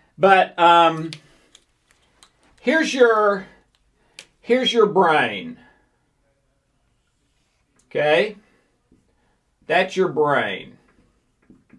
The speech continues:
Uh, the latest thing I, the latest research I've seen is that the capacity of your brain now is about ten times what they had always thought it is.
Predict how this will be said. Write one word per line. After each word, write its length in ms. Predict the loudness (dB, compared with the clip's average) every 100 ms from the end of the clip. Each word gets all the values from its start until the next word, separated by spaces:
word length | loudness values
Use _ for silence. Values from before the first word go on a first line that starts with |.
| _ _ _ _ _ _ _ _ _ _ _ _ _ _ _ _ _ _ _ _ _
Uh, 420 | 2 4 4 0 -2
the 120 | 2
latest 460 | 4 4 4 -2 0
thing 260 | 2 2
I, 220 | 2 2 0
the 80 | 0
latest 320 | 2 2 0
research 480 | 0 2 2 0 2
I've 240 | 0 0
seen 580 | -4 -6 -4 -4 -6 -10 -16 -20 _
is 200 | -4 -2
that 140 | 0 -2
the 100 | -4
capacity 760 | -8 -2 0 0 -2 -4 -4
of 80 | 0
your 140 | 0 2
brain 420 | 2 4 2 2
now 300 | 2 2 0
is 100 | -2
about 320 | 0 0 -2
ten 320 | -2 0 -2
times 640 | 0 2 4 2 -2 -4
what 180 | -2 0
they 140 | 2 4
had 80 |
always 480 | 6 4 4 2 0
thought 280 | 2 4 2
it 120 | 0
is. 420 | 0 0 -2 -8